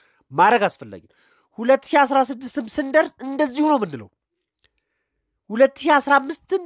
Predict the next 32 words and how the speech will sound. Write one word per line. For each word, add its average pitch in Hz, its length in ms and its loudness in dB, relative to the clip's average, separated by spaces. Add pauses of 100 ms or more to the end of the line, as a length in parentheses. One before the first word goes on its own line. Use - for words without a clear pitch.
በጣም 302 420 -2
ጠራችሁ 262 440 0
ጨርሱ 240 320 -2
እያልኩ 202 280 -2
ነው 135 120 -10
አይደል? 233 160 -10 (460)
ሁለት 247 220 0
ሺህ 320 100 2
አስራ 285 220 2
ስድስት 269 340 -8
መጥቼ 262 380 -6
ሁለት 254 300 0
ሺህ 285 160 -4
አስራ 269 200 -2
አምስትን 254 380 -4
እንዳትደግሙት፣ 254 840 0 (600)
ሁለት 214 160 -4
ሺህ 254 100 -4
አስራ 240 160 -4
አምስትን 233 320 -6
ደብል 220 260 0
አድርጉት 208 320 0
ብለን 190 200 -6
ነው 143 80 -12
የምናወራው። 113 400 -14 (1400)
አለበለዚያ 247 380 4 (320)
እዚህ 170 160 -8
ኢኮኖሚ 240 340 0
ውስጥ 233 180 -8
ፊት 262 200 -2
ማድረግ 202 280 2
አይቻልም። 123 340 -6